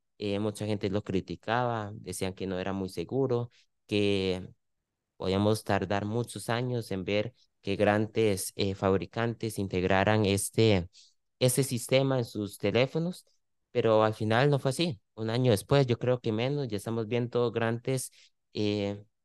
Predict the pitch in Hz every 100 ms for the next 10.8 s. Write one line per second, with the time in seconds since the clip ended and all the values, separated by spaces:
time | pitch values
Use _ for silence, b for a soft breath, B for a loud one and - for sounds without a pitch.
0 | _ _ _ _ _ _ - 120 117 107
1 | 101 143 151 156 151 117 98 110 120 123
2 | 123 120 110 98 104 101 117 120 117 101
3 | - 127 139 - 104 120 101 87 - 107
4 | 101 101 110 165 208 _ _ _ - 113
5 | - 117 131 117 165 156 - - - -
6 | - 92 87 - - _ _ _ _ -
7 | 123 143 139 - - 110 - 107 104 95
8 | 107 110 131 110 - 110 107 113 117 123
9 | - 113 104 95 98 101 92 104 117 113
10 | - 110 92 101 101 117 110